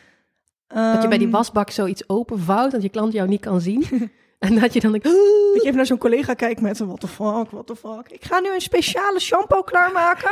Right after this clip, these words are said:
Speaker 1: <laughs>
Speaker 2: Dat is dan een blondeerwassing, ja. Nee, dat, <laughs> Ehm, ik heb één keer, daar, daar, ik heb een vriendinnetje van me waar ik in die salon heb gewerkt, die lacht mij nog steeds hierom uit. Dat heb ik ook meteen gefixt. Die klant had dit niet door. Als ze nu luistert, ja.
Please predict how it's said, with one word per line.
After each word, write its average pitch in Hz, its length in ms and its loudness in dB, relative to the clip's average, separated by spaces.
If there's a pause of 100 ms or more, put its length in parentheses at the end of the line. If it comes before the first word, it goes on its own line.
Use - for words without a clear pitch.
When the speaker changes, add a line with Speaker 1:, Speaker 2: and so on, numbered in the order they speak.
Speaker 1:
<laughs> 339 80 -4
Speaker 2:
Dat - 120 -4
is - 80 -16
dan 254 100 0
een 240 100 -4
blondeerwassing, 220 840 2
ja. 214 200 -6
Nee, 262 300 -4
dat, 294 200 -4
<laughs> 349 1700 -2 (800)
Ehm, 254 560 2 (400)
ik 226 140 -4
heb 285 180 0
één 277 220 2
keer, 269 560 0
daar, 208 260 0
daar, 202 260 -6
ik - 80 -14
heb - 120 -14
een 208 80 -12
vriendinnetje 226 400 -6
van 233 80 -4
me 220 60 -4
waar 226 100 -2
ik 226 60 -12
in 233 60 -6
die 214 100 -4
salon 240 180 -2
heb 226 100 -4
gewerkt, 208 260 0
die 220 80 2
lacht 233 180 4
mij 233 100 2
nog 202 120 0
steeds 254 260 0
hierom 208 280 -4
uit. 233 300 0
Dat 254 100 0
heb 285 120 4
ik 285 80 -4
ook 302 60 -2
meteen 294 340 -2
gefixt. - 420 -6
Die 269 80 -2
klant 269 260 -4
had 254 160 -4
dit 247 140 -8
niet 262 180 0
door. 277 280 2
Als 254 140 -6
ze 254 80 -4
nu 254 160 4
luistert, 240 480 0
ja. 208 320 -2